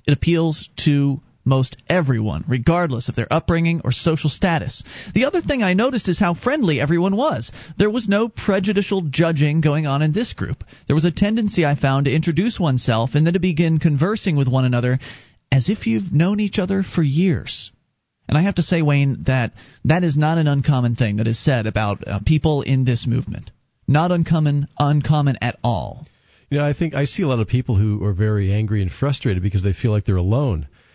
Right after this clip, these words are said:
Speaker 2: And then when they come to these things, they're joyous because they realize they're not alone and that there are other people working towards freedom like, like they would like to.
Speaker 1: And you don't have to start from base zero. You don't have to start from, uh,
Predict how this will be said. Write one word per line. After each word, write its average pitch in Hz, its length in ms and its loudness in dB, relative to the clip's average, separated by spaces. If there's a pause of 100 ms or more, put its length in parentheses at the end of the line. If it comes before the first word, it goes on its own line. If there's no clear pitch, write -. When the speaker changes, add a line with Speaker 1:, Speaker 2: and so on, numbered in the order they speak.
(140)
Speaker 2:
And 107 100 2
then 117 80 4
when 139 120 0
they 120 100 0
come 151 240 -2
to 185 80 0
these 101 220 -2
things, 110 260 0
they're 101 140 2
joyous 98 560 0
because 92 260 -2
they 98 100 0
realize 110 380 0
they're 110 80 -2
not 107 160 0
alone 110 380 0
and 90 100 0
that 85 80 -4
there 101 140 0
are 104 40 2
other 113 140 0
people 120 400 0
working 98 380 0
towards 98 320 -2
freedom 101 340 0
like, 87 160 0 (100)
like 95 220 -2
they 135 180 0
would 123 160 0
like 85 260 -2
to. 78 180 -4 (720)
Speaker 1:
And 233 280 2
you 170 120 2
don't 190 180 0
have 170 300 0
to 151 100 0
start - 400 -2
from 147 240 2
base 165 460 0
zero. 139 480 2
You 117 160 -2
don't 160 240 0
have 156 220 0
to 143 80 0
start 165 400 -2
from, 143 440 0
uh, 123 300 -2